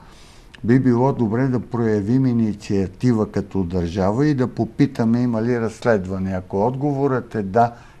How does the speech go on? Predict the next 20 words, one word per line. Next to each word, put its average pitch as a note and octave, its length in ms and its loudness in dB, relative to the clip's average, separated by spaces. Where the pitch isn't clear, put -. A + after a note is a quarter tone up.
има A#2 260 2
разследване, G2+ 840 0
тогава G#2+ 440 0
влизаме A2 600 2
в, G#2+ 200 0
а, G#2+ 320 2
хипотезата A2 920 -2
на A2+ 120 -2
това, A#2 240 -4
което A#2 400 -4
вие C3 220 -2
казахте. C#3 640 0
Разследва C#3 680 4
се C3 200 -2
твърдение, G#2+ 1000 2
което C3 300 2
може A2+ 300 0
да A2+ 120 0
бъде A2 280 0
отхвърлено A2 960 2